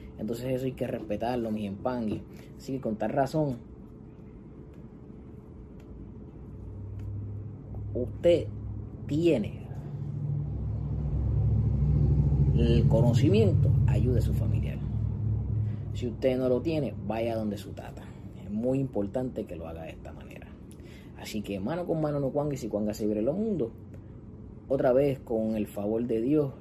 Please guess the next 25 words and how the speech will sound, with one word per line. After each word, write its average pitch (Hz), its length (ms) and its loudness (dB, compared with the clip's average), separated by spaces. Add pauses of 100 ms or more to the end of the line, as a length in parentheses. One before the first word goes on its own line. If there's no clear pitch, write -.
(120)
le 107 200 -2
pedimos 104 500 -2
a 113 40 -6
usted 143 320 -2 (920)
que 110 140 -4
nos 107 220 -2
ayude 123 540 0 (480)
a - 80 -10
suscribirse 123 720 0
al 107 160 -4
canal, 95 360 -8 (440)
a 107 80 -8
comentar 107 580 -2
en, 107 360 -4
en, 107 280 -6
en, 104 280 -4 (280)
y 104 100 -4
a, 95 200 -8
y 101 160 -6
a, 92 580 -10 (400)
y 95 60 -8
a 101 80 -6
compartir 101 580 -2
este 107 220 -4
canal, 92 420 -8